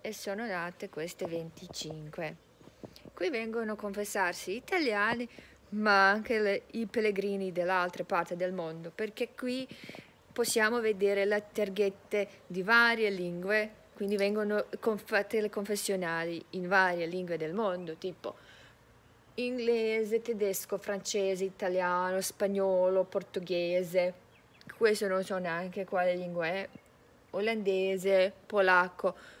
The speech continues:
e non è raro neanche vedere le targhette arabo,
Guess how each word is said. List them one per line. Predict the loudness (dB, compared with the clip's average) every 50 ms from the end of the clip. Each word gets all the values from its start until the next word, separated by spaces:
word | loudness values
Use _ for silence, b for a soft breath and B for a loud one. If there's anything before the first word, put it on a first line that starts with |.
| B B B B B B _ -20 -20 -20 -18 -10
e | -8 -6
non | -4 -4 -2 0
è | 0 2
raro | 4 4 4 4 2 2 0
neanche | 0 0 -2 -2 -2 -4 -6 -4
vedere | -2 -2 -2 -2 0 2 2 4 4 2
le | 2 0 -2 -2
targhette | -2 -2 -2 0 2 0 0 0 -2 -4 -4 -4 -6 -10 -20 -14 -2 4
arabo, | 6 6 6 6 4 0 0 0 2 4 4 4 2 0